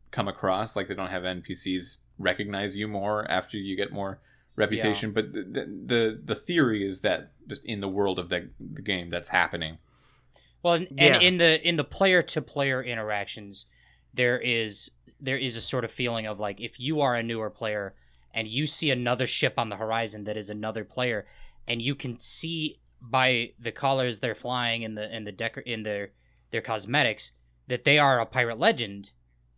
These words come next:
Speaker 2: it means something to you when you see that. You, like, "I'm a new guy. That guy's a pirate legend. That means
Speaker 3: I don't
Speaker 2: may-,
Speaker 3: wanna mess with
Speaker 2: maybe
Speaker 3: those
Speaker 2: I, maybe
Speaker 3: guys.
Speaker 2: I should be afraid of them, or maybe, you know, they have a lot of treasure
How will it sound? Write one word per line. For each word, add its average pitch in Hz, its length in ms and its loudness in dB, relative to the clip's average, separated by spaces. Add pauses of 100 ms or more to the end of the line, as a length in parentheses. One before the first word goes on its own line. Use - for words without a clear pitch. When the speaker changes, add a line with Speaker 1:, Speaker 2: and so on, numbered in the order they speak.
Speaker 2:
it 151 160 0
means 220 320 4
something 107 380 -2 (480)
to 151 120 -2
you 139 340 0
when 127 200 -2
you 120 140 -2
see 190 240 -2
that. 101 240 -6
You, 120 180 -6
like, 110 260 -6
"I'm 156 220 2
a 147 40 2
new 160 180 0
guy. 117 320 2 (240)
That 160 160 4
guy's 151 180 6
a 120 40 -6
pirate 131 280 0
legend. 123 320 -2 (260)
That 139 180 2
means 131 400 -2 (340)
Speaker 3:
I 131 100 8
don't 147 120 10
Speaker 2:
may-, 143 40 8
Speaker 3:
wanna 143 180 6
mess 131 180 4
with 123 80 6
Speaker 2:
maybe 151 140 8
Speaker 3:
those 156 160 8
Speaker 2:
I, - 40 -14
maybe 117 260 2
Speaker 3:
guys. 117 60 4
Speaker 2:
I 120 40 4
should 120 180 -6
be 113 80 -4
afraid 170 340 2
of 147 100 -2
them, 143 380 0 (360)
or 110 220 0
maybe, 107 300 -2
you 107 300 -6
know, 98 200 -6
they 101 140 -4
have 104 120 0
a 104 40 -8
lot 101 160 -2
of - 80 -10
treasure 135 560 -2